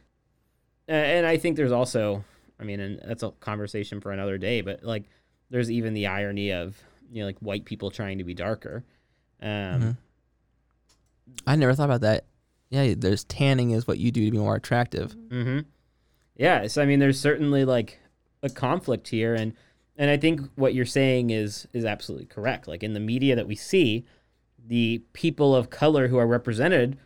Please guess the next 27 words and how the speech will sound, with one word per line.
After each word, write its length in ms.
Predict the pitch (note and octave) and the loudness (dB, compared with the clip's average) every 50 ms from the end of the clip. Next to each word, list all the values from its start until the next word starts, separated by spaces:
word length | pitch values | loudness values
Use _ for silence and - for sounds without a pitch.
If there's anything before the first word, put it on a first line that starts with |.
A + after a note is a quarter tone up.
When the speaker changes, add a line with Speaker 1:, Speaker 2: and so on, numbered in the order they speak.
| _ _ _ _ _ | _ _ _ _ _
Speaker 1:
are 140 | A#2+ C3 C3+ | 2 2 2
very 500 | B2 B2 A#2+ - A#2+ A#2+ D3+ F3 F#3 F#3+ | 2 0 -6 -2 0 4 4 4 4 4
light. 400 | E3+ D#3 E3+ A3 A#3 - - - _ _ _ | 2 2 2 2 0 -2 -4 -8 _ _ _
Speaker 3:
And 120 | C4 B3 A#3+ | -2 0 0
that 120 | B3 B3+ | 0 2
goes 220 | - C4 C4 A#3 A#3 | 2 2 2 2 0
hand 240 | G#3+ A3+ A3+ A3 G#3+ | -2 -2 0 0 0
in 80 | A3 | 0
hand 220 | A3 G#3+ G#3 G3+ G3 | 0 0 0 0 -2
with, 180 | F#3+ G3 - | -4 -4 -6
like, 160 | G3 F#3 - - | -6 -8 -8 -8
tokenism 760 | - A3+ G#3+ G#3 G#3 G3 F#3+ F#3 F#3+ G3 F3+ G3 G3 G3+ G3+ - _ _ _ _ _ _ _ _ _ _ - | -4 -4 -2 -2 -2 -4 -6 -6 -8 -8 -10 -8 -8 -10 -10 -12 _ _ _ _ _ _ _ _ _ _ -6
in 360 | G#3+ G#3+ G3+ G3+ G3 G3 G3 | -4 -2 0 0 0 0 0
media. 500 | G3 F#3+ G3 F#3+ F#3 F#3 F#3 F#3 F#3+ G#3 A3+ - _ _ C3+ | -2 -2 -2 -4 -4 -4 -4 -6 -8 -8 -10 -14 _ _ -4
Speaker 1:
Mm-hmm. 420 | C3+ B2 B2+ A#2 A#2+ C3+ D3 - _ _ _ _ _ _ _ _ _ _ _ _ | -2 -2 0 -2 -2 -2 -4 -6 _ _ _ _ _ _ _ _ _ _ _ _
Right, 220 | - C#3 C3+ A2+ - | 0 2 2 2 2
we're 120 | A#2+ B2 | 0 0
gonna 180 | B2 B2+ B2+ A#2+ | 2 0 0 -2
find 480 | - - B2 A#2 A#2 A#2 A#2 A2+ A2 | -2 -2 0 0 2 0 0 0 -2
the 120 | - - A2+ | -4 -6 -8
person 320 | - - B2+ A#2 A2+ A#2 A2+ | -4 -4 -4 -2 -2 -4 -2
who 120 | A#2+ A#2 | -2 -2
looks 360 | A2+ A2 B2 C#3+ C#3 - - | 0 0 0 -2 -2 -4 -6
the 100 | - C3 | -6 -6
closest 640 | B2 - C3 C3 C3 C3 - A#2+ A2 - - - _ | -4 2 2 2 2 2 0 -4 -6 -6 -10 -14 _
to 240 | - - F3+ E3 A#2+ | -2 0 2 2 2
us 480 | F#2+ F#2+ A2+ C#3 - - - - - | 0 -2 -6 -8 -8 -12 -12 -14 -16